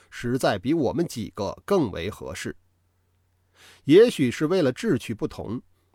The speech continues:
他从事工作的时间不长，就转入政界为官去了。到后来做过经济部次长，似乎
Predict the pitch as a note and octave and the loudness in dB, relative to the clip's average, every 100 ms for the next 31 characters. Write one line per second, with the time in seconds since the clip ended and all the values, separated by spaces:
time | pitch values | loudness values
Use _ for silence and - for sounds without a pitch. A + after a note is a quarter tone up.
0 | - D3+ D3 C3+ C3+ D3 E3 D#3+ F3 B2 | -6 -4 0 0 0 0 2 2 2 0
1 | G#2 C3+ D#3 E3+ F#3+ D3 F#2+ F2+ - - | -2 -2 0 2 0 0 -2 -2 -4 -6
2 | _ D3+ C3+ C#3 G2 - C#3+ - A#3+ D3+ | _ 0 0 2 0 0 -2 2 4 4
3 | G2+ C3 E2+ F2+ A#2+ C3 C#3+ D3+ B2+ - | 0 -4 -4 -6 -2 2 2 0 -6 -10
4 | - _ _ _ _ _ _ - C#3+ A#2+ | -18 _ _ _ _ _ _ 0 2 2
5 | - B2+ F#2+ G#2 B2+ - D#3+ A2+ G2+ - | 2 2 2 -2 -4 0 0 2 -2 0
6 | G3 G3+ F#3+ C#3+ E3 A#2 - F3 G#2+ - | 0 2 0 0 0 -2 0 0 0 -6
7 | E2 F#2 _ _ - - D3 C#3 C3 | -8 -10 _ _ -10 -2 0 2 0